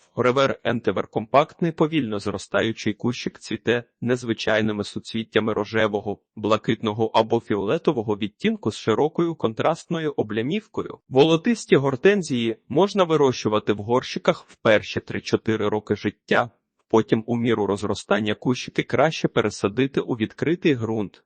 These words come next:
Серед гортензій цього виду найкраще в горщиках виглядатимуть рослини дрібних сортів, бо гортензія карликового сорту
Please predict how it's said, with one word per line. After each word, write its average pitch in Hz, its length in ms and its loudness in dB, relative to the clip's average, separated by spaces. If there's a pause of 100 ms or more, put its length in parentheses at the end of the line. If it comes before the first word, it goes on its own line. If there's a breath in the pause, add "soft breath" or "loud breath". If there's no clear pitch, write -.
Серед 120 400 0
гортензій 127 600 -2
цього 113 360 -2
виду 110 300 0
найкраще 123 580 -2
в - 60 -16
горщиках 123 640 -2
виглядатимуть 117 800 0
рослини 120 500 -2
дрібних 117 480 -4
сортів, - 720 -6
бо 104 320 2
гортензія 110 640 0
карликового 127 760 0
сорту 98 540 -2